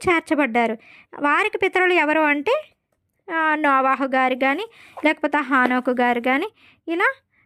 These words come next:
వీరితో పాటు అందరూ కూడా, పితరులు అందరూ కూడా ఒక దగ్గరే ఉన్నారు. మరి హేబేలుకి ఎవరైనా పితరులు ఉన్నారా అంటే లేరండి, ఆయనే ప్రారంభికుడు కదా. మరి అలాగే దేవుడు అంటే ఇష్టానుసారంగా బ్రతికినవాడు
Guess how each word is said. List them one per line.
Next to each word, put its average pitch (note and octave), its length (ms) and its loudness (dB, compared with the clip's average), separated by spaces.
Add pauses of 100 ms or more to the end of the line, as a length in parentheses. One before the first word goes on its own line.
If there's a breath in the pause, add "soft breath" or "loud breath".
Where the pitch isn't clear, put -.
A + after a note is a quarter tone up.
(100)
వీరితో D#4+ 480 0
పాటు D#4+ 340 0
అందరూ E4+ 500 0
కూడా, G4 340 0 (320 loud breath)
పితరులు D#4 320 0
అందరూ D4 400 -2
కూడా D#4+ 200 -2
ఒక C#4+ 200 -2
దగ్గరే D4+ 320 2
ఉన్నారు. B3 280 -2
మరి D#4 420 0 (760)
హేబేలుకి F#4+ 500 0
ఎవరైనా E4 380 0
పితరులు D4 420 0
ఉన్నారా B3+ 300 0
అంటే C4 260 0
లేరండి, C4+ 440 2
ఆయనే A3+ 340 0
ప్రారంభికుడు D4+ 680 0
కదా. A3+ 380 0 (580)
మరి F4 160 -2
అలాగే D4+ 580 0 (480 soft breath)
దేవుడు D#4+ 420 -2
అంటే D4+ 320 -2
ఇష్టానుసారంగా D4+ 840 -4
బ్రతికినవాడు B3 760 -2